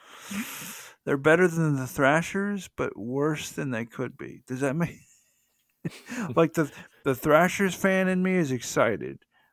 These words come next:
but the Jets fan in me is like, "This is garbage." <laughs>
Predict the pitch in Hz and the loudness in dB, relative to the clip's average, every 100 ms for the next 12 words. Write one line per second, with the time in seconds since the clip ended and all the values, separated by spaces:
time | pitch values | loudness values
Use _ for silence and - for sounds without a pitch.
0 | _ 135 135 117 123 151 - - 175 175 | _ -8 -4 -4 2 2 2 0 0 0
1 | 175 175 170 151 131 127 113 - _ _ | 0 -2 -2 -4 -2 -2 -2 -8 _ _
2 | _ _ _ _ - - 64 - 76 64 | _ _ _ _ -14 -12 -14 -8 -6 -6
3 | 57 52 - _ _ _ _ - | -8 -18 -20 _ _ _ _ -14